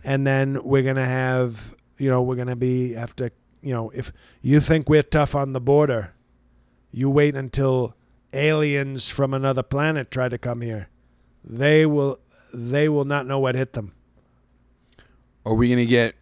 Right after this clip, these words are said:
Speaker 2: newer technology?
Speaker 1: A lot of new technology.
Speaker 2: Like laser guns?
Speaker 1: Tremendous technology, some of the best technology.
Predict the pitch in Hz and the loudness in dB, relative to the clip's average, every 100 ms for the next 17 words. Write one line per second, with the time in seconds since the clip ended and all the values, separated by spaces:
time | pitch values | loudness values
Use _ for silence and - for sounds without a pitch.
0 | _ - 107 113 117 117 110 - 110 113 | _ -10 -4 0 2 2 2 2 2 0
1 | 107 104 117 120 127 139 127 139 143 139 | -2 0 0 -2 -2 -2 0 2 2 2
2 | 139 - 127 - 123 120 107 110 101 - | -2 -2 -4 -4 -6 -4 -6 -8 -12 -18
3 | _ _ _ _ _ _ _ _ _ _ | _ _ _ _ _ _ _ _ _ _
4 | 98 98 92 98 107 107 113 113 123 139 | -16 -12 -8 -2 -2 0 -2 -2 -4 -6
5 | - 135 135 135 139 139 143 131 - 139 | -6 -2 -2 -2 -4 -2 0 0 -2 -2
6 | 120 131 123 117 110 110 123 120 117 117 | -4 -6 -6 -6 -6 -6 -6 -6 -6 -6
7 | 110 - 113 120 113 113 107 | -6 -8 -8 -6 -6 -6 -8